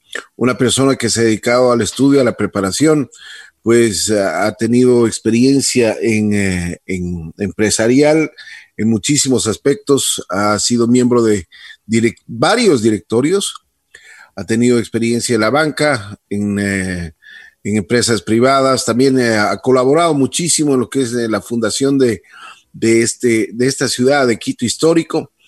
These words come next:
y también se desenvuelve en el mercado de valores. Esos son más o menos para que ustedes tengan, eh, una idea de la formación profesional. Además de que yo puedo decir de que es una excelente persona,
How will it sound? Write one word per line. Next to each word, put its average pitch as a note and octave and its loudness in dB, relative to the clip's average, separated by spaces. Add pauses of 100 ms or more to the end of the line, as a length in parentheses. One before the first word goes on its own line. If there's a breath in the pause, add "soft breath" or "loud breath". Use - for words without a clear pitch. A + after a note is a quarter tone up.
(360 loud breath)
y D#3+ 0
también D#3 2
se C3+ 0
desenvuelve C3 2
en A#2+ 2
el A2+ 0
mercado A#2 0
de A2 2
valores. G#2 0
Esos A#2 -2
son A#2 -2
más A2 -2
o A2+ -4
menos A#2 -2
para G2+ -4
que G2 -8 (140)
ustedes G#2 -6
tengan, A#2+ -2 (920 loud breath)
eh, G#2 0
una B2+ 2
idea A#2+ 2
de A#2 -4
la G#2 2
formación G#2+ -2
profesional. G2 -4
Además D3 0
de C3 -2
que A#2+ -2
yo B2+ 2
puedo A#2+ 2
decir G2+ -2 (400 loud breath)
de G#2 -6
que B2 -2
es A2+ 0
una A#2+ 2
excelente C3+ 0
persona, B2 -2